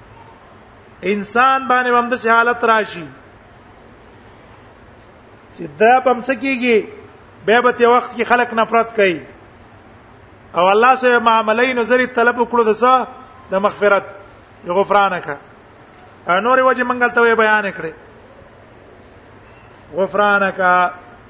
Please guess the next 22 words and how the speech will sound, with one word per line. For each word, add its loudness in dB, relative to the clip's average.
یا -2
الله 0
طلب -2
کو -2
استاد -2
بخنه. -4
چې -14
وجه 2
هغه 0
چا 2
دا 2
ویلې -2
چې -20
نبی -2
سلام 0
وی 4
مغفرت 0
ته 2
دی -2
وجه 2
نه 2
ویو. 2